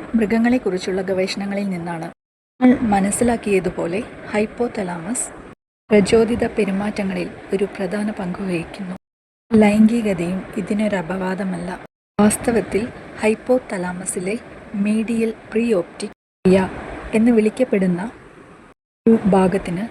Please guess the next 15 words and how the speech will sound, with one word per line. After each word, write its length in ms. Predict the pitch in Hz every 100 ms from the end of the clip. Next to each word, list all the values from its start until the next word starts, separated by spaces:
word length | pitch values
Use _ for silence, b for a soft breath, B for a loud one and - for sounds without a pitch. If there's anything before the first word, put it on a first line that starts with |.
| -
കേടുപാടുകൾ 640 | 220 208 208 196 170 160 214 - - - _ _ _ _ _
സംഭവിക്കുന്നത് 600 | 208 220 220 - 170 165 190 -
ഒരു 160 | 208 202 208 208
ആണെലിയുടെ 560 | 226 233 185 170 175 233 - 208
ലൈംഗിക 580 | 196 208 208 233 226 226 180
ബന്ധത്തിൽ 440 | 175 185 208 220 196
ഏർപ്പെടാനുള്ള 680 | 180 - 190 202 196 190 190 -
കഴിവിനെ 500 | - 175 196 202 156 151 B B -
പൂർണ്ണമായും 680 | - 208 214 220 208 175 190 277 - - _ _ _
തടസ്സപ്പെടുത്തുന്നു. 840 | 240 226 - 220 196 180 196 175 180 - - - - - - - - _ _ _ -
അതിശയകരമെന്ന് 880 | 220 220 - 262 254 247 240 240 220
പറയട്ടെ, 400 | 202 175 170 175 170 - 220
മീഡിയൽ 420 | 208 220 220 226 247 - - _ _ -
പ്രീ 100 | 254 262 233
ഓപ്റ്റിക് 400 | - - -